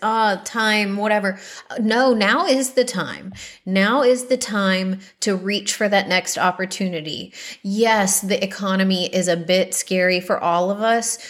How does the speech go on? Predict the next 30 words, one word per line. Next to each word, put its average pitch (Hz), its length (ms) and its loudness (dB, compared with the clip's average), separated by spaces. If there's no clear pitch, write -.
but - 280 0
but 214 240 2
let's, 233 440 0
let's 208 380 2
double 208 480 2
down 190 460 2
on 185 320 -2
what 190 200 2
we 196 140 2
know 180 540 2
our 196 200 2
strengths 190 680 -2
are 262 540 0
and 190 300 2
move 233 360 2
forward. 185 480 2
Let's 208 400 -4
challenge 226 680 2
ourselves 190 920 2
to - 140 -6
change 175 1000 -2
and 190 160 0
try 175 360 0
something 170 600 -4
new. 160 380 -10
So 226 240 2
the 208 120 2
augmented 233 520 2
reality 190 500 2
program, 180 840 -4